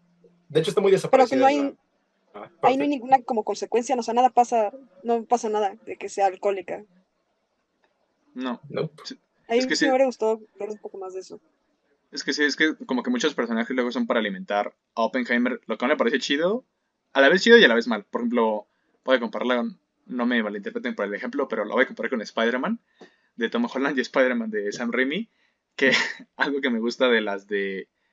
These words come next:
Speaker 3: Sam Raimi es que s-, los personajes alimentan a Peter Parker, a su dramatis de personaje, pero también son personajes por sí mismos. Por ejemplo, Mary Jane, que quiere ser actriz, que tiene sus peripecias,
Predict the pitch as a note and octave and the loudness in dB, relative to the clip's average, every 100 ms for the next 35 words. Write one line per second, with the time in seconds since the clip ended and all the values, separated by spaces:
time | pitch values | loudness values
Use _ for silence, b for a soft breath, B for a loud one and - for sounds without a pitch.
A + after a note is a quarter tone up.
0 | _ _ _ _ _ - - B2+ B2 C3 | _ _ _ _ _ -18 -4 -2 2 2
1 | C3+ D#3 - A#2+ C#3+ B2+ - - - - | 2 -4 -4 -2 0 -2 -2 -14 -12 -10
2 | - B2+ A#2 A#2 A#2+ A#2+ D3 B2 G#2+ A#2 | -4 -4 -4 -6 -4 -2 -2 -4 -2 -2
3 | C3 A#2+ G2 A#2+ A#2 A2+ A#2 C#3+ F3 - | 0 -2 -4 -8 -6 -6 -4 -2 -2 -4
4 | - G#2+ G#2+ G2+ G#2 G#2 A#2+ A2 - A2+ | -10 -10 -8 -6 -6 -6 -8 -8 -8 -8
5 | A2 A#2+ E3 A#3 _ _ _ _ _ B2+ | -6 0 -2 -2 _ _ _ _ _ 2
6 | A#2+ B2 B2 C3+ B2+ A#2 A2 A#2+ - G#2 | 2 2 -2 -4 -4 -4 -6 -8 -8 -4
7 | A2+ A#2 G#2 - - A#2 A2+ A2 A2+ A#2 | -2 -2 -4 -14 -10 -8 -4 0 0 0
8 | A2+ A2 G#2 G2 G2+ G2 - - B2+ C3 | -2 -4 -6 -6 -6 -8 -14 -4 0 0
9 | A2 A#2 G#2+ G#2+ G2+ - - B2 B2+ C3+ | -2 -10 -10 -10 -12 -16 -4 -2 2 2
10 | D3+ - | 0 -4